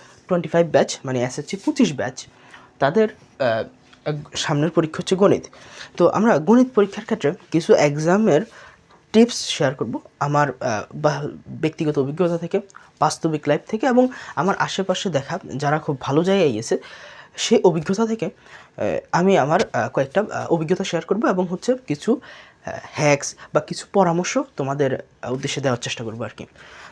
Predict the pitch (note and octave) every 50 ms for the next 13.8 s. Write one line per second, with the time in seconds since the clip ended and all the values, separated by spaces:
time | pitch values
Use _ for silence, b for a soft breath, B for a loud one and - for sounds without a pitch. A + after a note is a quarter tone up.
0 | B - G3 G#3+ G#3+ - C3+ B2 G#2+ B2+ D#3 D#3 A3 A3+ B3 C4 B3 - - -
1 | F#3 A#3 - - - - - F3 - - G3 - - A3 G#3+ F3 E3 - G3+ E3+
2 | C3 - - - D4+ - - - B2 A#2 G#2 G#2 - - D3 - - - - E3+
3 | E3 E3 E3 - - - - - - C3+ B2 G#2+ - D#3+ E3 E3+ D#3+ D3 - -
4 | - - A#2+ A#2+ C3+ D#3+ E3+ E3 F3 A3+ G#3 G3 G3 F#3+ F#3 B2 - C3+ C#3 C#3+
5 | A2 B2+ D3+ D#3+ - D#3+ D3+ - D3+ D3+ D3+ C#3 C#3+ E3 G3 - - E3+ - F3+
6 | F3+ F#3 F3 D#3+ - - E3+ E3+ - F3 E3+ F#3 F#3+ C#4 D#4 - D4+ D#4 B B
7 | B B B B B B B B B D3 E3 F#3 A#3+ B3 - F3 E3 E3 - -
8 | A#3+ A#3 C#4+ - - F#3 F3 D#3+ C#3+ - - - - - B B B B B B
9 | D#3+ E3 G3+ G#3+ D3 - G#3+ G#3 G3+ E3+ D#3 F#3+ F#3+ A3+ G#3+ - - F#3 F3 -
10 | - B2 A#2 C3 C3 D3 E3 E3 - F#3+ F#3 - - - - C4 B3+ G3+ F#3 -
11 | - F#3+ D3+ - - - - - - - - b b b b b b b b b
12 | - B3+ B3+ E3+ - b b b b D3+ C#3+ - G3 - A3+ A3 - - G#3 F#3+
13 | - F3+ F3 - A3 A3+ G#3+ - - - A#3+ C#4+ D#4+ - -